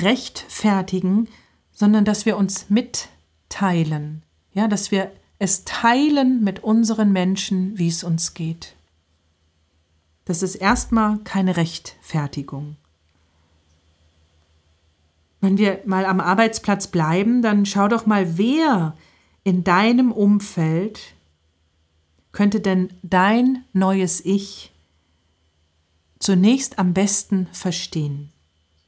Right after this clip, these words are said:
wenn du dich dieser Person oder diesem Team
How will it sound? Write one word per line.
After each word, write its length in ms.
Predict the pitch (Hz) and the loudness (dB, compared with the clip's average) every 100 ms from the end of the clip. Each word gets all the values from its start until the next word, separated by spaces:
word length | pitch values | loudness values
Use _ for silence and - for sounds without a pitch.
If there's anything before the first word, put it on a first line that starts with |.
| _ _ _ _ _ _ _ _ _ _ _ _ _ | _ _ _ _ _ _ _ _ _ _ _ _ _
wenn 260 | - 180 190 | -2 2 2
du 100 | 185 | 0
dich 220 | 175 165 | -2 -4
dieser 260 | - 165 196 | -4 -2 -2
Person 720 | 196 185 156 160 175 185 185 - _ _ _ - | -2 -2 -2 -2 -2 -2 -6 -10 _ _ _ -8
oder 180 | 160 156 | -4 -2
diesem 320 | 165 202 196 | 0 -2 -2
Team 540 | - 180 190 190 180 | -4 -2 0 0 -2